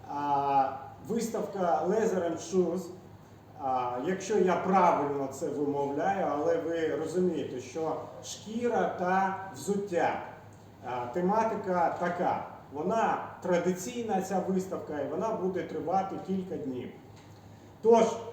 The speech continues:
всіх запрошуємо. Окрім цього, ви знаєте, що у нас, е, є, ми обіцяли вам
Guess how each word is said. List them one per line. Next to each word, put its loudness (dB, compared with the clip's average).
всіх -2
запрошуємо. 2
Окрім 0
цього, 6
ви 0
знаєте, 2
що 0
у 6
нас, -2
е, 4
є, 4
ми 6
обіцяли 4
вам 4